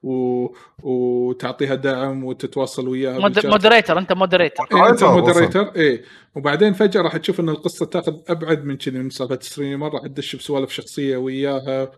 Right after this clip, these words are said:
Speaker 1: والأمور اللي هي تمر فيها. إنزين، على أساس إن هذه، هذه اللعبة راح تنزل في شهر تسعة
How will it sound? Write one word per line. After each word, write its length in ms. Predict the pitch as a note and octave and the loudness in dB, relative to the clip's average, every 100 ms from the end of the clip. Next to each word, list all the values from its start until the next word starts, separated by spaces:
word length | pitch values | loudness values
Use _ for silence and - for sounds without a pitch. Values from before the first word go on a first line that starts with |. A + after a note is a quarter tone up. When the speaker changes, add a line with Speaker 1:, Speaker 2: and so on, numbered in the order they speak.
| - - _ | -20 -20 _
Speaker 1:
والأمور 800 | D3+ C3+ C3+ C3 C3 C3+ D3 D3+ | -6 -2 -2 -2 -2 -4 -2 -4
اللي 220 | C#3 C3+ C3+ | -2 -2 -4
هي 100 | B2+ | -4
تمر 240 | C#3+ C#3 | -8 -12
فيها. 420 | - D3 C3+ F3 - _ _ _ _ F3+ | -8 -6 -6 -8 -12 _ _ _ _ -10
إنزين، 420 | C#3 C#3+ F3+ - | -2 0 0 -2
على 160 | E3+ F3 | 0 0
أساس 300 | F3 - - | 0 -8 -6
إن 140 | G3 | -2
هذه، 420 | F#3 G3+ F#3 F#3 F#3 | 0 0 4 4 4
هذه 280 | E3 F3+ F3 | 0 0 0
اللعبة 440 | F3+ F#3 F3 F3+ | 0 0 2 0
راح 140 | D#3 - | 0 -2
تنزل 320 | F#3 F3 F3+ | -2 0 -2
في 140 | E3+ | -4
شهر 220 | - E3+ | -2 -4
تسعة 560 | E3 F3 - D3 G3+ | -4 -10 -8 -6 -8